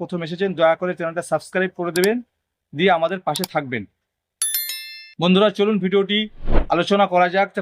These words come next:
প্রথম যে বিষয়টি আলোচনা করব যে আপনারা সকলেই জানেন যে মোহনবাগান,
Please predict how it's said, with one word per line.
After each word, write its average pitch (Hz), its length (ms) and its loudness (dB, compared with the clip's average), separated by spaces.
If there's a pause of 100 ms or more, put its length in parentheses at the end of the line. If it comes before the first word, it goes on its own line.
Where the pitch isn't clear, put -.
প্রথম 196 280 -2
যে 202 80 -2
বিষয়টি 196 380 0
আলোচনা 190 340 2
করব 185 220 -6 (100)
যে 180 180 -4
আপনারা 180 260 -2
সকলেই 180 440 -10
জানেন 185 280 -4
যে 190 80 -8 (100)
মোহনবাগান, 175 460 -10